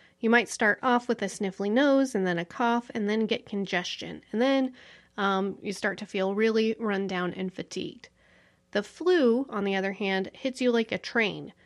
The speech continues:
You feel fine one day and the next you feel terrible.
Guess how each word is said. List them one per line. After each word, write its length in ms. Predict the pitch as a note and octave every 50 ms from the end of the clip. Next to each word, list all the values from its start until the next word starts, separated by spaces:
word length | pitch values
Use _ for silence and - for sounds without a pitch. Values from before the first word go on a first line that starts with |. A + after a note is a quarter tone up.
| _ _ -
You 100 | A3 A3
feel 160 | - B3 A#3+
fine 440 | A#3+ - A#3+ A3+ A3+ A#3+ A#3+ A#3 G#3
one 200 | G3+ A3 A#3+ B3+
day 300 | C4 C4 C4 C4+ C4 -
and 120 | A3 G#3
the 60 | G3
next 340 | G3 G3+ G#3+ A3+ - - -
you 60 | G#3+
feel 220 | G3 - G#3 F#3+ F#3+
terrible. 680 | - - - G#3 F3+ F3+ F3 - - - B2 A3+ A3